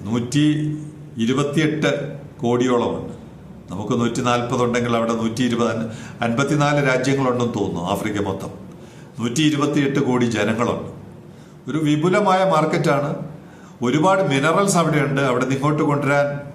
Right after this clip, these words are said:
അതിനേക്കാൾ സാധ്യതയുണ്ട്. ഇപ്പോൾ നമ്മുടെ ഇവിടെ ഇരിക്കുന്ന ചെറുപ്പക്കാർ, ചെറുപ്പക്കാരികൾ, ഞാൻ വയസ്സായവരെയൊന്നും ഒഴിവാക്കുന്നില്ല, എൻ്റെ, എൻ്റെ തലമുറയെയും ഞാൻ ക്ഷണിക്കുകയാണ്. എല്ലാവർക്കും നിരവധി, നിരവധി സാധ്യതകൾ തരുക,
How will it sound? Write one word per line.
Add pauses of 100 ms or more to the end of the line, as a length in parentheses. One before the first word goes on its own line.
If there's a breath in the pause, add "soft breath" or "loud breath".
അതിനേക്കാൾ
സാധ്യതയുണ്ട്.
ഇപ്പോൾ
നമ്മുടെ
ഇവിടെ
ഇരിക്കുന്ന
ചെറുപ്പക്കാർ,
ചെറുപ്പക്കാരികൾ, (640)
ഞാൻ
വയസ്സായവരെയൊന്നും
ഒഴിവാക്കുന്നില്ല,
എൻ്റെ, (180)
എൻ്റെ
തലമുറയെയും
ഞാൻ
ക്ഷണിക്കുകയാണ്. (720 loud breath)
എല്ലാവർക്കും (180)
നിരവധി,
നിരവധി
സാധ്യതകൾ
തരുക,